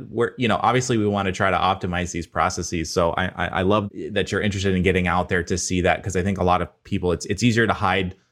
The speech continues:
with the tech and kind of focus on the creation part and hope, hope and pray when we throw it over the wall that someone will care and use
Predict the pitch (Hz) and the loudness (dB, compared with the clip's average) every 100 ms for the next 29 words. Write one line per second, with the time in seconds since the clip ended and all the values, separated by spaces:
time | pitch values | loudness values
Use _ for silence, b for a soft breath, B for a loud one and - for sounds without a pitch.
0 | _ - 101 98 - 98 92 - _ _ | _ -4 -2 -2 0 0 0 -8 _ _
1 | _ - 90 90 - 92 82 107 101 101 | _ -4 -2 -2 -2 -2 0 0 0 0
2 | 98 87 - 90 85 87 90 85 87 85 | 0 -2 -2 0 0 0 -4 0 0 0
3 | - _ _ _ _ - 95 - 98 - | -4 _ _ _ _ -2 -2 2 0 0
4 | - _ _ 156 160 147 - 131 117 104 | -12 _ _ 0 2 0 0 2 2 2
5 | 101 101 110 104 101 98 95 101 101 92 | -2 0 2 2 4 2 2 2 2 0
6 | - - 98 95 92 90 90 92 92 85 | -4 -4 -2 0 0 0 0 2 0 -2
7 | 87 113 - | 2 2 2